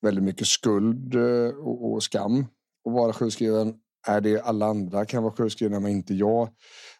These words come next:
Eh, jag är väl aldrig sjukskriven. Jag har ju inte varit sjuk en dag i mitt liv på jobbet. Jobbar oavsett, liksom.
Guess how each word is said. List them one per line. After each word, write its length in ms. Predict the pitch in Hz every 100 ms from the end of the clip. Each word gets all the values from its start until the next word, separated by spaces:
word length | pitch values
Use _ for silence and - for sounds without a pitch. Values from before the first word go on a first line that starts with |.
| -
Eh, 60 | 95
jag 380 | 90 95 123 131
är 20 |
väl 140 | 127
aldrig 240 | 123 117 101
sjukskriven. 640 | 117 107 - 107 101 92
Jag 120 | 90
har 120 | 110
ju 60 | 135
inte 160 | 120
varit 180 | 98 101
sjuk 340 | - 101 92 104
en 140 | 98
dag 220 | 95 90 - _ - 131 123
i 100 | 123
mitt 200 | 104 92
liv 400 | 98 101 123 131 135
på 80 |
jobbet. 420 | 131 113 110 120 _ - - -
Jobbar 480 | - 107 98 98 98
oavsett, 640 | 101 98 98 90 113 131 _ -
liksom. 380 | 131 - 139